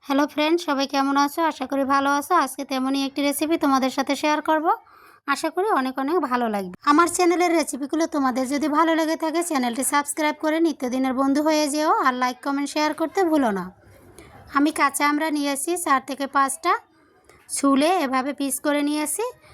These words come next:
এই আমড়াটা এভাবে রান্না করলে সব থেকে বেশি মজার হয়।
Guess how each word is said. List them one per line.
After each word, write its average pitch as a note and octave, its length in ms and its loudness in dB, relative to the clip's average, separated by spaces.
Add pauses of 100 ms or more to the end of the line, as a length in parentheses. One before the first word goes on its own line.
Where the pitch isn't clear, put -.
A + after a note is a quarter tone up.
(420)
এই C#4+ 80 2 (100)
আমড়াটা C4+ 320 0 (160)
এভাবে D#4 340 0
রান্না E4+ 280 2
করলে E4 180 -2 (160)
সব D4 120 -2 (100)
থেকে C4+ 200 -2 (140)
বেশি C#4+ 280 -2
মজার A3 320 -2
হয়। F#3 180 -10